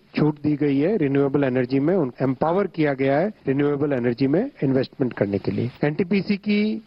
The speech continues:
जो green capacity है six gigawatt है अभी,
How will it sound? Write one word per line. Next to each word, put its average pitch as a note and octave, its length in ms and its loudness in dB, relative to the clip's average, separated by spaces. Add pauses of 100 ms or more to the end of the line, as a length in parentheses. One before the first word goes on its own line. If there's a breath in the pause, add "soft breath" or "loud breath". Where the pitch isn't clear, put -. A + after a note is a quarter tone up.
जो D3 80 2
green E3+ 320 0
capacity F3 640 -2
है G#3 180 2
six - 340 -4
gigawatt D3+ 540 0
है C3 100 2
अभी, B2 200 2